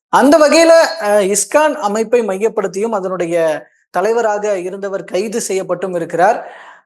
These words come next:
ஆ, இந்-, இந்த இடத்துல இஸ்கான் அமைப்பினுடைய செயல்பாடுகள் எப்படிப்பட்டதாக இருக்கிறது? ஏன்னா அவங்களுடைய குற்றச்சாட்டே வந்து ஒரு அடிப்படைவாதமாக இருக்கிறார்கள், அவர்கள் மதவாதமாக இருக்கிறார்கள் அப்படிங்கிற அந்த ஒரு விஷயத்தை முன்வைக்கிறாங்க குற்றச்சாட்டாக.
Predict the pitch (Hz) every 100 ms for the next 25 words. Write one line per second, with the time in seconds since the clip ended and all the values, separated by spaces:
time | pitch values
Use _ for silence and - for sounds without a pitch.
0 | - 185 190 190 196 208 208 214 247 269
1 | 247 269 302 285 247 - 294 277 247 233
2 | 233 240 220 226 233 208 214 208 208 208
3 | 196 190 190 175 175 175 175 175 165 170
4 | 160 170 185 180 170 165 185 190 220 220
5 | 196 277 220 214 294 190 165 233 247 233
6 | 220 202 170 160 175 170 170 190 180 156
7 | 160 160 175 160 165 160 151 147 160 139
8 | - _ _ 165 190 226 214 196 185 190
9 | 190 170 175 160 165 160 160 175 165 160
10 | 170 165 160 147 147 190 175 160 165 185
11 | 165 151 143 170 196 156 170 160 151 151
12 | 143